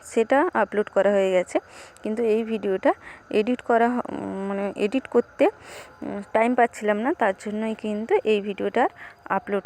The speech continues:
করা হয়নি। তো এই ভিডিওটা আমি আজকে এডিট করে ভয়েস দিচ্ছি, ভিডিওটা কিন্তু কালকে আপলোড করব, তোমাদের সঙ্গে শেয়ার করব ভিডিওটা। তো বোনের বাড়িতে এসেছিলাম, বোনের বাড়িতে এসেই, উম, খাওয়া দাওয়া কমপ্লিট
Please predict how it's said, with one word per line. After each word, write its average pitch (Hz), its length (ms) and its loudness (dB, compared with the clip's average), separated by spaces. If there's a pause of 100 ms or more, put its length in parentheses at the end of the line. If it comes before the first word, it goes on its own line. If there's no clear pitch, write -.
করা 196 220 0
হয়নি। 180 400 -2 (300)
তো 214 140 -6 (520)
এই 226 120 0
ভিডিওটা 214 440 0 (840)
আমি 233 180 -2
আজকে 208 380 -4 (120)
এডিট 214 260 -4
করে 214 240 0 (340)
ভয়েস 214 260 4
দিচ্ছি, 214 340 -6
ভিডিওটা 202 420 -2
কিন্তু 214 220 -2 (100)
কালকে 190 400 0
আপলোড 190 360 0
করব, 185 320 -2
তোমাদের 190 320 -4
সঙ্গে 196 420 -4 (440)
শেয়ার 208 240 4
করব 170 440 -4
ভিডিওটা। 180 360 -8 (520)
তো 247 80 0 (480)
বোনের 226 280 0
বাড়িতে 220 500 2
এসেছিলাম, 240 460 -4
বোনের 202 240 -2
বাড়িতে 196 420 -2 (140)
এসেই, 240 320 2 (600)
উম, 180 380 -10
খাওয়া 196 240 2
দাওয়া 202 180 4
কমপ্লিট 202 420 -4